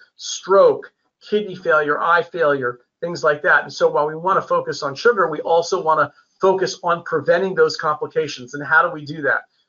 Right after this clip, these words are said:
We check things, we check the blood pressure, we check the eyes, we check the kidneys, we start cholesterol medicines, uh, we treat high blood pressure, we stop smoking if we're smoking, and we focus on diet and exercise. <coughs> Excuse me.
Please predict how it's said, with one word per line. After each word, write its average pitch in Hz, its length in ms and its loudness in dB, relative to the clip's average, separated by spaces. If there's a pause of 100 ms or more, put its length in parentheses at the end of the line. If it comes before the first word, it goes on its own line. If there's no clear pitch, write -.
(120)
We 147 120 -10
check 208 320 0
things, 135 260 -10
we 135 80 -14
check 190 260 -2
the 175 80 -4
blood 151 280 -4
pressure, 135 400 -6
we 127 140 -14
check 185 300 -4
the 165 120 -14
eyes, 139 440 0
we 131 80 -20
check 185 300 -2
the 180 80 -14
kidneys, 135 580 -12 (280)
we 143 140 -12
start 190 420 2
cholesterol 170 640 -2
medicines, 135 680 -6 (260)
uh, 143 180 -4
we 135 120 -12
treat 190 280 -10
high 165 200 2
blood 143 320 0
pressure, 143 380 -2
we 131 120 -10
stop 170 340 0
smoking 156 500 -4
if 135 140 -14
we're 127 80 -14
smoking, 143 520 -10 (280)
and 147 80 -8
we 156 80 -6
focus 180 380 -8
on 156 120 0
diet 147 240 4
and 147 80 -4
exercise. 127 600 -8 (460)
<coughs> - 460 0
Excuse - 440 -6
me. 120 120 -12